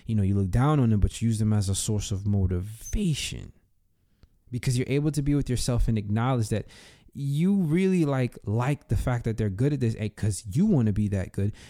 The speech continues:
you use them to push yourself to be better. Sometimes a rival can literally be your own teammate. It's the person who's right next to you and they're working out and they did ten reps and you're like, "Ah, man, I'm about to do eleven reps," and then they do twelve. You guys are literally in competition pushing each other.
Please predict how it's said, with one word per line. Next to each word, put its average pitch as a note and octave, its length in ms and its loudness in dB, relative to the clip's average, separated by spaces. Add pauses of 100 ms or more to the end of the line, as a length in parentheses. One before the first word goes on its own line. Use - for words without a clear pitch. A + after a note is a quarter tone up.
(100)
you D#3+ 220 2
use F#3 360 2
them A2+ 180 0
to - 160 -4
push - 380 2
yourself A2 400 -2
to A2 100 -6
be G2+ 140 -2
better. G#2 380 -2 (520)
Sometimes G#3+ 680 2
a D3+ 100 0
rival F3 360 0
can C#3+ 180 0
literally D#3 320 0
be D3 140 0
your B2+ 200 0
own A#2+ 220 4
teammate. D3 440 2 (400)
It's B2 220 -4
the A#2+ 100 -2
person C3+ 340 0
who's C3 180 2
right B2 200 0
next B2+ 240 -2
to C3+ 80 -4
you D3 140 2 (220)
and G#2 160 -2
they're C3+ 120 2
working C3 360 2
out B2+ 180 4
and G#2+ 120 2 (200)
they C3 160 2
did C3 220 0
ten D3+ 260 4
reps C#3+ 240 0
and A#2+ 120 2
you're C3 80 0
like, A2 160 -6
"Ah, - 180 -2
man, C3 200 2
I'm A#2 40 2
about A2+ 140 0
to A#2+ 60 -2
do A#2+ 160 2
eleven B2 340 4
reps," C3 220 0 (160)
and A2+ 120 0
then A2+ 80 4
they C3 120 2
do A#2+ 140 0
twelve. C#3 380 0
You A2 120 0
guys G#2 280 -2
are G2 100 0
literally G#2 360 0
in F2+ 60 -2
competition A2 680 -4
pushing A2+ 320 -2
each F#2+ 160 -4
other. - 240 -12